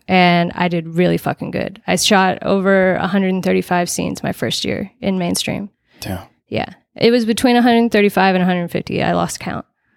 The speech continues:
Speaker 2: Mm-hmm.
Speaker 1: But, um, yeah,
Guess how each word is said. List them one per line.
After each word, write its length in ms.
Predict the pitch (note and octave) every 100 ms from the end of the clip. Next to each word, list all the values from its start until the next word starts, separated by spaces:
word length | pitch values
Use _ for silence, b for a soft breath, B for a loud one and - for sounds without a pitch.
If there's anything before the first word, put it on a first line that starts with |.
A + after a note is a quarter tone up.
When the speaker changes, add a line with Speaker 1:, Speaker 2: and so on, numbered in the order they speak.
| _
Speaker 2:
Mm-hmm. 320 | E2+ E2+ E2+ E2 -
Speaker 1:
But, 300 | F#3+ F3+ -
um, 500 | F#3+ F3+ F3 G#2 - _ _ _ _ _ _ _ _ _ _ _ -
yeah, 260 | G#3 E3+